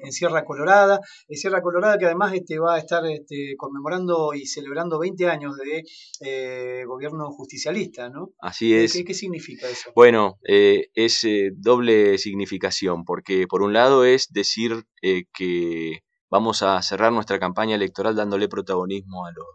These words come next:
Speaker 2: pueblos, a las comunidades más chicas de la provincia. Eh, podría haber sido más fácil llenar un club en Chipoleti, en Roca, en Bariloche, y sin embargo nosotros estamos acá. En el pa-, venimos de una reunión del paraje Corralito con,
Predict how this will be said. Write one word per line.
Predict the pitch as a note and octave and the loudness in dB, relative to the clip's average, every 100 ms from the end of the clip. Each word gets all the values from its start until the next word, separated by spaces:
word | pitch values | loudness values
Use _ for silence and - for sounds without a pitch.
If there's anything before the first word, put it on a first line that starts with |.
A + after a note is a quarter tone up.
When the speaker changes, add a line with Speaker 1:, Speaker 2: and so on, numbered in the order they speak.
| _ _ | _ _
Speaker 2:
pueblos, | G2+ G2+ G2+ F2 | -2 -2 -2 -6
a | |
las | E2+ | -10
comunidades | - E2+ F2+ F#2 | -12 -8 -6 -6
más | F2+ F2 | -10 -12
chicas | F#2+ F#2 F2+ | -10 -8 -8
de | |
la | E2+ | -8
provincia. | - E2+ A#2+ D3+ D#3+ E3 D#3+ _ - - - _ | -8 -4 -4 -2 0 -2 -2 _ -20 -20 -20 _
Eh, | F#2+ F#2 | -6 -6
podría | - G#2 A2+ | 0 2 6
haber | A2+ G#2 | 4 2
sido | - A2 | 0 0
más | G#2 - | 0 0
fácil | A2 - F#2+ | -2 -2 -4
llenar | F#2 F#2+ G2 | -4 -4 -4
un | G2 F#2 | -4 -6
club | F#2 G#2 G#2 F#2 _ | -4 -2 -2 -6 _
en | - E2 E2+ | -10 -10 -8
Chipoleti, | F2+ F2+ F2+ F2+ G2+ F#2+ - | -10 -4 -2 0 0 -2 -6
en | F2 E2+ | -8 -4
Roca, | G2 F2+ F2 | -4 -2 -6
en | F2 | -6
Bariloche, | F2+ F2+ A2+ A2+ G2+ | -6 -2 -2 -2 -4
y | F#2 E2+ | -6 -6
sin | F2 | -10
embargo | F2 F#2+ F#2+ F2+ | -4 0 0 -4
nosotros | F#2 F2+ | -6 -6
estamos | F#2 F2 F2 | -6 -6 -8
acá. | E2+ D#2 - | -8 -10 -12
En | - F2 | -14 -14
el | F2 | -8
pa-, | F2 F2 F2 F#2+ | -8 -8 -10 -6
venimos | F#2+ A#2 A#2 | -4 -2 -2
de | G2+ F#2 | 0 0
una | G2 | 0
reunión | G2 F#2+ A2 | -2 -2 -4
del | G2+ | -4
paraje | F#2 G#2 - F#2+ | -4 -4 -4 -6
Corralito | F#2+ F2+ G2 A#2 A#2 F#2+ | -4 -4 -4 -2 -2 -2
con, | F#2 F2 | -6 -8